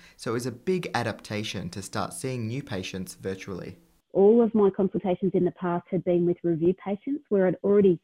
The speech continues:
Speaker 2: thoroughly examined them and est-, established rapport, but all of our patients, um, were offered a, a new patient appointment via telehealth first. Offering new patient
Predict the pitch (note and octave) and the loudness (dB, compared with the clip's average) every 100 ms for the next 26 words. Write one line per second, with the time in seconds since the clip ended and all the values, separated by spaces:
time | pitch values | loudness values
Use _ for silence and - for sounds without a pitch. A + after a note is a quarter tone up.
0 | - A3+ A3+ G#3+ F3+ F#3+ F#3 F#3+ F#3 F3+ | -2 0 2 2 2 0 2 2 2 0
1 | E3 - F3 - F3+ - F3 D#3+ - E3 | -2 -6 -10 -8 -10 -4 -2 -2 -6 -8
2 | D#3+ - E3 C4+ - _ _ _ _ G3+ | -6 -2 0 0 -2 _ _ _ _ 0
3 | G3+ - F#3+ A3 A3+ G#3+ G#3 - F#3+ - | 0 0 4 6 6 4 0 -2 -4 0
4 | F#3 - F3+ E3+ F3 F3 _ _ _ F3 | -2 0 -4 -2 -2 -4 _ _ _ 2
5 | F#3+ F#3 E3+ - - G3+ G3 F#3 E3+ F3 | 6 6 6 2 -2 0 2 2 0 0
6 | F#3 G3 G3+ F#3+ F#3 - F3+ - F#3 D3+ | 2 2 2 -2 -4 -2 -4 0 0 0
7 | F#3+ F3 D#3+ - E3+ D#3+ E3 D#3 - - | 0 -4 -4 -6 -4 -2 -2 -6 -8 -6
8 | D#3 G#2 - _ - C#4 - E4 D4 B3 | -4 -4 -8 _ -2 -2 0 4 6 6
9 | A#3+ A#3 A3+ A3 G#3+ - | 4 0 -2 0 -2 -2